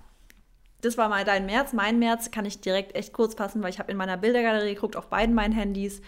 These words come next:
Im März ist sowas von wenig passiert, dass für mich der März eigentlich, ich habe nur einen Down, ähm, einen Down-Moment, nämlich war im März mein absoluter Friseur-Fail, den ich auch im Podcast echt gut thematisiert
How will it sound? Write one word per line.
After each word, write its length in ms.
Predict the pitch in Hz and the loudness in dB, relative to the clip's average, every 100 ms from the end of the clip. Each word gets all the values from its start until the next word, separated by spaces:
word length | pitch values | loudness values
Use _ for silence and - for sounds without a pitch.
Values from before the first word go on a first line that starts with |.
| - - - - | -20 -20 -20 -10
Im 160 | 208 196 | -2 2
März 260 | 208 220 | 2 2
ist 480 | - 190 - - - | 0 -6 -10 -12 2
sowas 320 | 240 294 294 | 6 8 6
von 200 | 294 247 | 4 0
wenig 300 | 220 226 233 | 4 2 0
passiert, 600 | 226 220 - 214 185 233 262 240 - - - - - - - - | -4 -8 0 0 2 -2 -4 -6 -8 -18 -20 -20 -20 -20 -20 -2
dass 280 | 220 226 - - _ | 0 0 -4 -12 _
für 180 | - 226 | 0 4
mich 180 | 254 262 | 4 4
der 120 | 226 | 2
März 280 | 226 220 220 | 2 0 0
eigentlich, 400 | - 220 214 214 | 0 0 -2 -2
ich 100 | 214 | -2
habe 120 | - | 0
nur 120 | 220 220 | 2 2
einen 120 | 202 | 4
Down, 440 | 180 202 247 302 - | 4 4 2 0 -2
ähm, 320 | 240 240 226 | 0 0 0
einen 140 | 214 202 | -4 -2
Down-Moment, 560 | 185 226 254 254 240 | 0 2 2 0 0
nämlich 280 | 220 220 220 | 6 6 6
war 160 | 202 - | 2 0
im 160 | 208 | -2
März 320 | 202 208 220 220 | -2 -2 -2 -4
mein 140 | 190 | -6
absoluter 380 | 214 - 208 208 | -6 -6 -10 -10
Friseur-Fail, 960 | - 202 - 202 220 - 202 208 285 427 - - - - | -8 -8 -2 -2 -2 -4 -2 2 2 0 -8 -20 -12 0
den 80 | 220 | 0
ich 120 | 220 | 2
auch 100 | 214 | -2
im 80 | 202 | -2
Podcast 480 | 240 247 - 240 - | -2 -2 -4 -6 -4
echt 220 | 226 - | -4 -4
gut 160 | 277 | -8
thematisiert 420 | 269 254 233 226 | -2 -2 -2 0